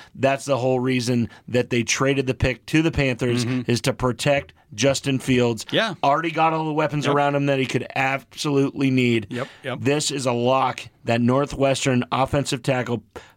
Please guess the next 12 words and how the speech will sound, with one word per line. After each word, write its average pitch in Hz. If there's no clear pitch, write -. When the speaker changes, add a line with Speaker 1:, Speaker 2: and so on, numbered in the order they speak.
Speaker 1:
Peter 143
Skoronski, 131
at 123
number 123
nine 113
at 117
plus 120
two 117
hundred. 101
Speaker 2:
And 131
that's, 160
that, 135